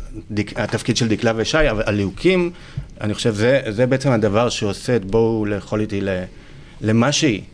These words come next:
זאת אומרת, אה, הגענו למצב שרוב האנשים שמגיעים היום לבואו לאכול איתי, רואים ב-, בדמיונם כבר את תוכנית הריאליטי הבאה, בגלל כמות האנשים שעשו את המעבר הזה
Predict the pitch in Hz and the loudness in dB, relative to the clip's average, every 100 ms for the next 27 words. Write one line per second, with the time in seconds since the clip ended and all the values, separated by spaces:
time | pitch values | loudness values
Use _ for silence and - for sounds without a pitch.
0 | - - - - 104 117 120 131 127 - | -16 -16 -16 -8 0 2 2 2 -6 -6
1 | 107 - 123 117 151 185 135 - 196 208 | -8 -6 -2 2 4 4 4 2 2 0
2 | 180 117 117 113 95 - 110 104 143 160 | 0 2 4 4 0 -8 -8 0 2 2
3 | 139 131 143 151 123 110 104 127 131 113 | 0 0 0 0 0 0 0 0 0 0
4 | 107 127 123 117 175 196 170 175 175 - | 0 2 2 0 0 0 2 -2 -2 -16
5 | - - 98 117 143 156 147 123 123 117 | -18 -10 0 2 6 6 6 6 4 4
6 | 107 113 117 117 117 143 151 131 120 113 | 0 0 0 2 2 2 0 0 -2 -2
7 | 117 135 131 110 110 110 107 95 92 95 | -2 -4 -2 0 2 0 -2 -4 -2 -2
8 | 95 - - - - - - 101 113 117 | -4 -8 -18 -20 -20 -16 -6 0 0 0
9 | - 107 117 135 120 107 117 117 92 98 | -2 0 2 4 2 2 0 -2 -2 -4
10 | 95 - 113 101 92 95 104 92 | -4 -4 -2 -2 0 0 0 -2